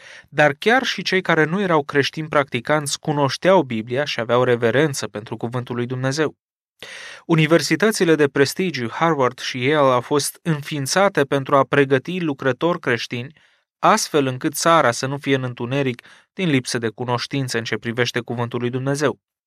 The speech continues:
Se pare însă că și lumina acestora s-a stins. Aceleași locuri care ar fi trebuit să fie centre educaționale și lumini pentru această țară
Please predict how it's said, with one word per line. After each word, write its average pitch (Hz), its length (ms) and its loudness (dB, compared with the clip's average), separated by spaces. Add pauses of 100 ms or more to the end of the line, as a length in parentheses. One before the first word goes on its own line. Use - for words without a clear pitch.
(1000)
Se - 160 0
pare 156 220 6
însă 139 260 0
că 131 100 -6
și 127 160 -2
lumina 117 360 -6
acestora 107 460 -6
s-a 117 140 -8
stins. - 460 -10 (600)
Aceleași 135 480 2
locuri 143 280 2
care 123 200 2
ar 117 80 0
fi 120 140 -8
trebuit 117 280 -2
să 120 120 -6
fie 120 180 -6
centre 135 420 0
educaționale 113 800 -2
și - 200 -6
lumini 117 480 -6
pentru 98 260 -14
această - 360 -6
țară 131 340 2